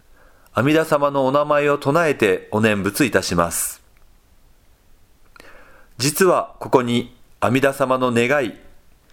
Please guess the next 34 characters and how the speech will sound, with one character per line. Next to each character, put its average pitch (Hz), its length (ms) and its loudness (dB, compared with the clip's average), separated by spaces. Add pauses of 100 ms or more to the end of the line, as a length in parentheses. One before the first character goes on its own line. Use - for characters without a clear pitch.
(280)
深 - 280 0
い 113 140 -6 (200)
お 107 100 0
ぼ 143 100 4
し 160 140 -2
め 160 80 2
し 175 140 2
が 190 100 4
込 139 120 -2
め 120 100 2
ら 113 120 2
れ 101 120 -4
て 92 140 2
い 87 60 2
る 85 100 -2
の 78 100 0
で 78 140 0
す。 - 280 -10 (2500)
私 160 360 2
が 151 300 2 (240)
何 143 320 0
万 160 200 -2
打 156 120 2
仏 135 200 -8
と 120 120 4
唱 131 240 2
え 123 80 -2
て 117 80 -2
お 101 80 4
り 110 80 0
ま 113 120 2
す - 120 -8
の 107 100 4
は、 90 360 -4